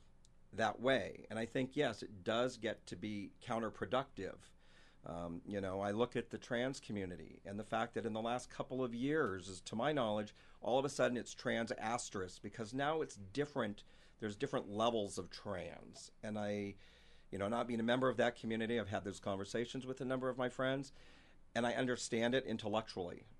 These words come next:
I don't understand it from a political standpoint, saying you're s-, choosing to sub-, subdivide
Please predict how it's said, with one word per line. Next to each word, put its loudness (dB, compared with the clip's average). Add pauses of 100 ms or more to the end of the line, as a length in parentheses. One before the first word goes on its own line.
I -4
don't -2
understand 0
it -4
from -2
a 0
political -2
standpoint, -4
saying -2
you're -6
s-, -8
choosing -2
to -6
sub-, 0 (100)
subdivide 0